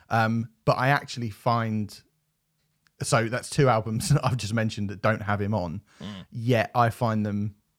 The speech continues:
Speaker 1: a, I, I find his vocals far more interesting, but I weirdly prefer him not being in the band. So
Speaker 2: Oof,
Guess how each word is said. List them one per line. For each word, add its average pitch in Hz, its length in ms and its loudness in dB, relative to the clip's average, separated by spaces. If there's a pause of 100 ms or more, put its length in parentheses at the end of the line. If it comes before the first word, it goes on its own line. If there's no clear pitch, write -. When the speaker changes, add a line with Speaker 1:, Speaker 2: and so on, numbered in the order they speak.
(220)
Speaker 1:
a, 98 600 -2 (840)
I, 117 220 0
I 123 40 2
find 120 240 0
his 110 200 -4
vocals 110 380 -2
far 104 240 0
more 104 140 0
interesting, 98 480 -6
but 98 160 -2
I 101 80 -2
weirdly 101 560 -6 (380)
prefer 98 580 -2 (140)
him 95 280 -4
not 95 220 -6
being 98 200 -4
in 98 80 -4
the 104 60 -4
band. 107 360 -2 (340)
So 120 560 0 (340)
Speaker 2:
Oof, - 280 -14